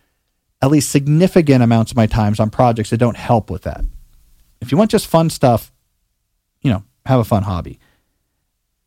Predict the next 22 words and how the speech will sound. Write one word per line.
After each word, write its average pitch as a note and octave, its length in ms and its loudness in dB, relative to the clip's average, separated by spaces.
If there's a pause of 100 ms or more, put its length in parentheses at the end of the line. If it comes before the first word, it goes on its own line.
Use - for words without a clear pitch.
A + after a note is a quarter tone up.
So - 120 -2
that B3+ 160 4
being G#3 160 2
said, G#3+ 260 2
let's D3 120 -2
look G3 100 2
at F#3 60 2
this E3 120 2
other F3+ 260 4
option A2+ 280 0
that B2+ 100 4
will G#3 240 4
build F3+ 220 2
your D3+ 100 2
career C#3+ 180 -2
capital, B2+ 360 0
but B2+ 160 0
you'll C3+ 100 0
say A#2 300 2
you A2 300 -2
hate F3 320 2
it. F#2 160 -6